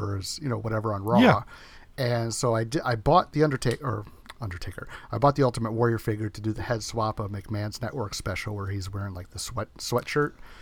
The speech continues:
Speaker 2: Okay.
Speaker 1: and stuff. And I'm like, "You know what? After watching this, I'm gonna put that head back on the sweatshirt McMahon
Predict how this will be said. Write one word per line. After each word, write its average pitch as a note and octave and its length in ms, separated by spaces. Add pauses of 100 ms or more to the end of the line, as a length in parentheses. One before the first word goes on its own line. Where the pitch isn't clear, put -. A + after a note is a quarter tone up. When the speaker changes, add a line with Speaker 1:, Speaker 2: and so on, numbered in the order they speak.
(160)
Speaker 2:
Okay. C#3 380
Speaker 1:
and A#2+ 100
stuff. B2 280
And A#2+ 80
I'm A2 80
like, A2 160
"You F#3 40
know A3 120
what? G#3+ 300 (300)
After F3+ 220
watching D#3+ 340
this, D#3 140
I'm E3+ 100
gonna C3+ 120
put C#3+ 220
that A#2+ 160
head A#2+ 200
back A2+ 300
on G#2+ 120
the G2 60
sweatshirt - 460
McMahon F2+ 500